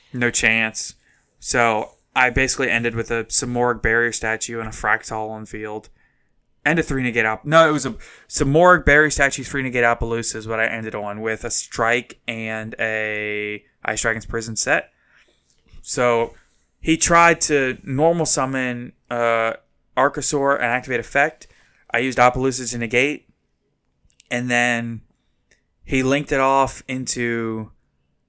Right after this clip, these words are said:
Linkuriboh, linked the, the Linkuriboh off into Secure Gardener, and at that point I flipped Ice Dragon's Prison,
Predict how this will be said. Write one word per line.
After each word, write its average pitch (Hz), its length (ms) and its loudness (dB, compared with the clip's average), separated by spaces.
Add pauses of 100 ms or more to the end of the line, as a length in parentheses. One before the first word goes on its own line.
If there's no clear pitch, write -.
Linkuriboh, 151 800 2
linked 131 220 -4
the, 127 80 -12
the 127 160 -4
Linkuriboh 131 480 0
off 123 340 0
into 120 280 -8
Secure 120 340 -4
Gardener, 143 460 0 (440)
and 127 120 -4
at 120 40 -6
that 135 160 4
point 139 180 -2
I 123 100 0
flipped - 360 -6
Ice 120 200 -6
Dragon's 117 280 -2
Prison, 160 400 -2